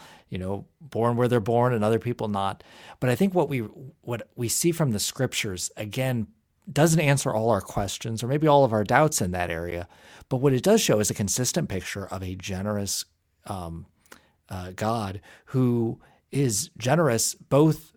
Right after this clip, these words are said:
uh, especially to those who seek, knock, and ask, because they're gonna,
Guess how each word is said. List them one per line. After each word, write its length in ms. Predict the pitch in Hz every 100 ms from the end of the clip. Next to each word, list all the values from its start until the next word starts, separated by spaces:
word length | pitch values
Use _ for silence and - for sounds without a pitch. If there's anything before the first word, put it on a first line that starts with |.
| _
uh, 100 | 117 -
especially 840 | 113 - 131 185 180 120 90 95 -
to 80 | 120
those 240 | 120 104
who 200 | 117 104
seek, 300 | - 131 -
knock, 200 | 113 107
and 80 | 98
ask, 300 | 87 113 -
because 180 | 110 104
they're 100 | 135
gonna, 260 | 127 92